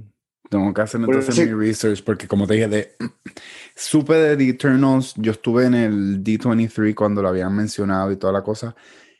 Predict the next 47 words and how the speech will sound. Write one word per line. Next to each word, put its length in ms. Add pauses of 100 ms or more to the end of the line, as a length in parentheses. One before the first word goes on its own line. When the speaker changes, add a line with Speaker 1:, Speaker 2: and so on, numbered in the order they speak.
(440)
Speaker 1:
pero 260
nunca 460
le 140
paré 260
mucha 240
atención, 540 (180)
porque 240
es 60
lo 120
que, 160
vuelvo 240
y 40
te 120
digo 160
lo 140
que, 220
de, 160
que 200
te 60
había 180
comentado 500
al 80
principio, 520 (560)
uno 160
está 140
tan 160
atado 340
a 40
los 400
personajes 480
que 120
yo 100
no 160
conoce 440
que 100
cuando 240
te 80
<laughs> 0
presentan 680
nuevo, 360
uno 200
se 100
pone 220
como 160
que, 140
mm, 440 (500)
whatever, 560